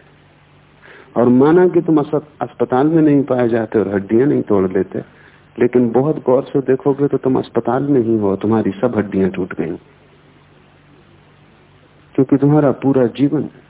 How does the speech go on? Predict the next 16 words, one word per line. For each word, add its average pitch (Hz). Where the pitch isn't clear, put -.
एक 113
रोग 120
है -
और 107
उस -
रोग 151
में 139
सिवाय 139
दुख 131
और 120
पीड़ा 131
के 120
कुछ -
हाथ 127
आता 117
नहीं। 82